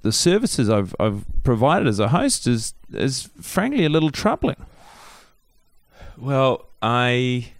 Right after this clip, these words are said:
Speaker 2: am sorry that I've made you feel that way, Guy. It's just hard for me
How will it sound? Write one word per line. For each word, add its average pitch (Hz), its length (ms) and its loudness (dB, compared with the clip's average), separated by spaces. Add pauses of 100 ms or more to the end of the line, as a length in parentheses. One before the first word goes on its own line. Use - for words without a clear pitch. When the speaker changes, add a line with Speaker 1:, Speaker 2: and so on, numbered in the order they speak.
(1500)
Speaker 2:
am 107 100 -2
sorry 135 460 0
that 113 160 0
I've 104 160 0
made 104 220 -2
you 101 60 -6
feel 113 260 -2
that 101 140 0
way, 90 340 -4 (1080)
Guy. 90 440 0 (520)
It's 95 180 -8
just - 320 -6 (360)
hard 113 580 0
for - 180 -6
me 104 500 -4